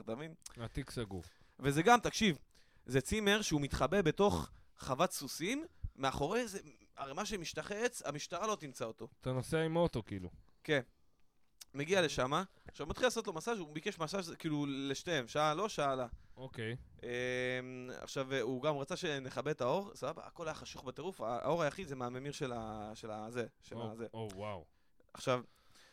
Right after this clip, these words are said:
Speaker 1: סבבה, עושה אותה, מה פתאום באה החברה שלו, הפילגש, ו-, אוי, איזה גרפס. אמ,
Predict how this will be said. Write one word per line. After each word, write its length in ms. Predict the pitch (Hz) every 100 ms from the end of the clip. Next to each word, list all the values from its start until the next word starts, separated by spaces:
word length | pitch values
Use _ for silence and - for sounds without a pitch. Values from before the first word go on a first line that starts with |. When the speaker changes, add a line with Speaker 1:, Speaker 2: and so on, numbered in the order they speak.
| -
Speaker 1:
סבבה, 280 | - 214 269
עושה 140 | 196 220
אותה, 120 | 196
מה 100 | 156
פתאום 300 | - 208 180
באה 520 | 185 180 143 135 131
החברה 380 | 123 123 117 120
שלו, 180 | 131 160
הפילגש, 920 | 156 120 117 113 110 117 123 151 196 - - - - - _ - -
ו-, 160 | 139 135 - - _ _ _ - - -
אוי, 80 | 151
איזה 160 | 139
גרפס. 360 | 98 113 - - _ - - _
אמ, 60 | -